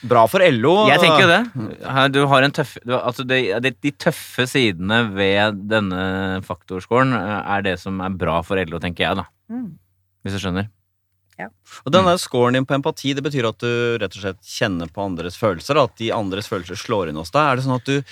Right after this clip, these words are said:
Speaker 1: på en måte ser for deg noen ganger L O-medlemmenes, eh, liv, det, hvordan de strever, hva de sliter med, og så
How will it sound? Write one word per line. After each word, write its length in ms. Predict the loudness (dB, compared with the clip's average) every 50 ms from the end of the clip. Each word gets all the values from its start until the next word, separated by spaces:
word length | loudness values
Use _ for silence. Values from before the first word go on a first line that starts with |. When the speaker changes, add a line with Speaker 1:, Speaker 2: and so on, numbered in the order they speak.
| -18 -20 -20 -20 -20 -20 _ -20
Speaker 1:
på 260 | -18 -16 -16 -12 -10
en 80 | -8 -8
måte 160 | -8 -8 -10
ser 220 | -8 -4 -4 -4 -4
for 200 | -4 -4 -4 -4
deg 260 | -2 -2 0 0 0
noen 140 | 0 0 0
ganger 340 | -2 -2 -2 -2 -2 -2 0
L 160 | 0 -2 -2 -4
O-medlemmenes, 1000 | -4 -4 -2 -4 -4 -4 -4 -4 -4 -4 -4 -4 -6 -6 -8 -10 -16 -16 -12 -10
eh, 320 | -8 -8 -8 -8 -8 -8 -10 -8
liv, 540 | -8 -8 -8 -8 -8 -10 -10 -10 -10 -6 -4
det, 300 | -2 -2 -2 -2 -4 -6
hvordan 240 | -8 -8 -6 -6 -6
de 80 | -6 -8
strever, 640 | -10 -8 -8 -4 -4 -2 -2 -2 -4 -6 -6 -6 -6
hva 80 | -6 -6
de 120 | -6 -8
sliter 420 | -8 -8 -6 -6 -6 -8 -8 -8
med, 140 | -6 -6 -6
og 80 | -6 -8
så 60 | -12